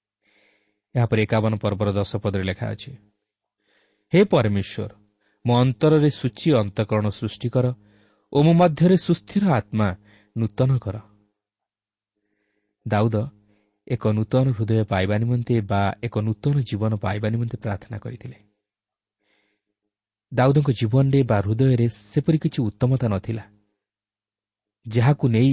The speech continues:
ଈଶ୍ୱର ବ୍ୟବହାର କରିପାରିଥାନ୍ତେ। ପ୍ରିୟ ବନ୍ଧୁ, ଆଜି ଆମମାନଙ୍କ ଜୀବନରେ ମଧ୍ୟ ସେ ପ୍ରକାର ନୂତନ ବିଷୟ କିଛି ନାହିଁ। ମାତ୍ର ସେହି ଖ୍ରୀଷ୍ଟଙ୍କୁ ଗ୍ରହଣ କରିବା ଦ୍ୱାରା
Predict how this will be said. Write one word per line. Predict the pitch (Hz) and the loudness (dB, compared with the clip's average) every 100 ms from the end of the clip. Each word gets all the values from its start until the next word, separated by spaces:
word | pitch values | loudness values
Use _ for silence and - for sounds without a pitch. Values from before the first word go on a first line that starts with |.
| - | 0
ଈଶ୍ୱର | - - 123 | -6 -4 -2
ବ୍ୟବହାର | 104 104 107 127 | 2 2 2 0
କରିପାରିଥାନ୍ତେ। | - 110 127 165 131 110 104 - _ _ _ _ _ _ _ _ _ _ _ 104 104 _ _ _ _ _ _ _ | 0 0 0 -2 -6 -10 -12 -18 _ _ _ _ _ _ _ _ _ _ _ _ _ _ _ _ _ _ _ _
ପ୍ରିୟ | 113 | -2
ବନ୍ଧୁ, | 98 101 98 110 - _ _ _ _ _ | 0 -2 -4 -8 -10 _ _ _ _ _
ଆଜି | 135 127 | 0 2
ଆମମାନଙ୍କ | - 127 147 190 156 | 2 2 4 4 2
ଜୀବନରେ | 117 117 131 135 | 0 0 0 0
ମଧ୍ୟ | 127 127 | -2 -4
ସେ | - | -4
ପ୍ରକାର | 120 123 131 123 - - - _ | -4 -2 -2 -4 -8 -20 -20 _
ନୂତନ | 131 - 180 | -2 2 4
ବିଷୟ | 180 151 156 | 4 2 0
କିଛି | 143 - | -4 -4
ନାହିଁ। | 101 92 - - _ _ _ _ _ _ _ _ _ _ _ _ _ _ _ - | -6 -6 -10 -20 _ _ _ _ _ _ _ _ _ _ _ _ _ _ _ -2
ମାତ୍ର | 104 120 107 98 _ _ _ _ _ _ _ _ _ _ _ | 0 2 0 -2 _ _ _ _ _ _ _ _ _ _ _
ସେହି | - 117 | -4 -2
ଖ୍ରୀଷ୍ଟଙ୍କୁ | - 160 - 175 160 165 | 0 -2 0 0 0 0
ଗ୍ରହଣ | 123 101 110 | 0 0 0
କରିବା | 104 98 95 | -2 -4 -4
ଦ୍ୱାରା | 110 | -6